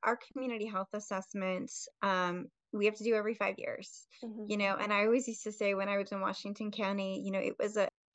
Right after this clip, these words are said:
Speaker 1: collaborative effort, you know, um, this is the way that we leverage resources. We don't have the capacity to fix these things.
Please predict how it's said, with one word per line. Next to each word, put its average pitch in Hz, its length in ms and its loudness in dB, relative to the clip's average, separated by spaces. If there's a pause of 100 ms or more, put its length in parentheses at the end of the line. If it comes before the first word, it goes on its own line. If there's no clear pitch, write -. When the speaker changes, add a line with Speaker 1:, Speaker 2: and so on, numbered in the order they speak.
(120)
Speaker 1:
collaborative 208 560 2
effort, - 440 0 (140)
you 208 160 -8
know, 190 360 -2 (360)
um, 185 340 -2 (120)
this 202 360 0
is 208 160 2
the 208 120 2
way 196 300 2
that 190 220 0
we 190 340 -4 (100)
leverage 196 640 0
resources. - 840 -2
We 220 100 0
don't 220 160 0
have 208 140 2
the 214 60 0
capacity 214 680 -2
to 208 100 -6
fix - 320 -4
these 226 260 -2
things. 247 380 2